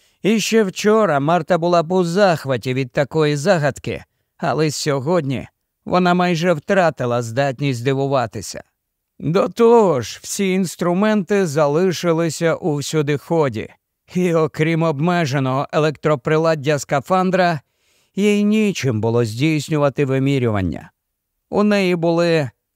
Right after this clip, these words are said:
лише вона сама, санчата, запасні балони і труп. "Гадство, гадство, гадство!" бурмотіла вона.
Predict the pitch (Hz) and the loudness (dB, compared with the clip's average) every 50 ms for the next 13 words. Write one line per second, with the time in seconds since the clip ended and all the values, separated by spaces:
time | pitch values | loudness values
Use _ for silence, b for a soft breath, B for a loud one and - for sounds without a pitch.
0 | _ - 127 147 160 170 147 - - 156 151 143 135 143 147 143 143 143 147 143 | _ -4 0 0 0 0 0 -2 -2 0 0 0 0 0 0 0 0 -2 -2 -4
1 | 139 - - 143 123 120 127 143 156 170 170 165 147 - _ _ _ _ _ _ | -6 -6 -4 -4 -2 -2 0 0 0 -2 -2 -4 -6 -8 _ _ _ _ _ _
2 | _ _ _ - - - - 151 131 131 120 - - 180 175 175 - - 196 175 | _ _ _ -14 -4 -2 -2 0 0 -2 -4 0 2 2 2 2 2 2 2 2
3 | 170 160 151 123 - _ _ _ _ _ _ _ _ _ _ - 139 127 131 147 | 2 2 0 -4 -10 _ _ _ _ _ _ _ _ _ _ -4 -2 2 2 2
4 | 131 - 139 135 123 - - 135 123 120 107 101 110 110 107 117 135 147 151 147 | 2 2 2 0 0 0 -2 -2 0 0 0 2 2 2 2 2 0 0 0 0
5 | 147 139 139 135 117 - - _ _ _ _ _ _ _ _ _ _ _ _ _ | 0 0 -2 -2 -4 -6 -10 _ _ _ _ _ _ _ _ _ _ _ _ _
6 | - 147 139 - _ _ _ _ _ _ _ - 123 113 110 107 90 - _ - | 0 0 0 0 _ _ _ _ _ _ _ 0 2 2 2 2 0 -4 _ -20
7 | _ _ _ _ _ _ _ _ _ _ _ _ _ _ _ _ _ _ _ _ | _ _ _ _ _ _ _ _ _ _ _ _ _ _ _ _ _ _ _ _
8 | _ _ _ _ 80 87 90 90 87 101 127 123 92 - - - - - - - | _ _ _ _ -4 -4 -4 -2 -2 2 2 2 2 0 -4 -10 -12 -10 -8 -10
9 | 76 - - - _ _ _ _ _ _ _ _ _ _ _ 110 101 - - 139 | -10 -10 -10 -16 _ _ _ _ _ _ _ _ _ _ _ -16 -16 -12 -2 0
10 | 147 160 143 131 123 - - - - - - - 62 57 50 50 87 92 98 - | 2 2 2 2 -2 -4 -8 -12 -14 -12 -12 -12 -10 -10 -10 -10 -10 -12 -12 -14
11 | - 101 113 143 175 185 160 147 120 - - - - - 127 120 104 82 - - | -12 -4 2 2 4 4 4 2 0 -2 -8 -10 -6 -2 -2 0 0 -2 -4 -10
12 | _ _ _ _ _ _ _ 104 110 117 127 123 123 127 131 131 - - 147 143 | _ _ _ _ _ _ _ -8 -4 -2 0 0 2 0 0 -2 -2 -2 -2 0
13 | 123 110 110 107 120 123 123 120 110 87 | 2 2 2 2 2 0 0 0 -2 -4